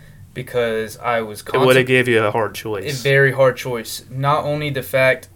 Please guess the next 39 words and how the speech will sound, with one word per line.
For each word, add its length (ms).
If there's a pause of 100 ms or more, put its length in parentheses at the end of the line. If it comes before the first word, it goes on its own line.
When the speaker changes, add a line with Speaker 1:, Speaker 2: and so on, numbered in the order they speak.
(160)
Speaker 1:
that 400 (360)
there 180
is 100
a 60
top-tier 580
receiver 720
on 200
the 60
board, 440 (160)
like 220
him 220
left, 340 (440)
but 120
I 100
also 340
have 260
Aaron 280
Jones 340
on 80
my 140
team. 320 (580)
It, 220
now, 460 (180)
I 160
don't 240
hate 260
having 320
two 260
of 80
the 80
same 360
players 400
on 180
the 80
team, 560
on 120
the 60
same 280
team, 420